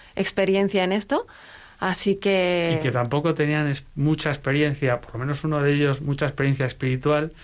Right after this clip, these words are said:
Speaker 2: y a veces ese tipo de cosas también engancha, ¿no? Para, para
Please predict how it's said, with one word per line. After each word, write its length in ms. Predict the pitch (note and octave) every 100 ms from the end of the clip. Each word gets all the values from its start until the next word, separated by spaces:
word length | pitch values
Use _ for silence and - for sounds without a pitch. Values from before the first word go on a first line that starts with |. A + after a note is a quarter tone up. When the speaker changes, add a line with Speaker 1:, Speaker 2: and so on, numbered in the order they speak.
| - - - -
Speaker 2:
y 360 | C3+ C3 B2+ B2+
a 60 |
veces 380 | C3 C#3 D#3 D3
ese 200 | D3 D3+
tipo 220 | C#3+ C#3+ C#3
de 100 | C3
cosas 380 | C#3 - C#3+
también 760 | - A#2+ C#3+ C#3 C3 A#2+ A2+ A2+ - - -
engancha, 560 | A#2+ A2+ C3 B2+ B2
¿no? 140 | A#2+ C#3
Para, 200 | A#2+
para 40 | A#2+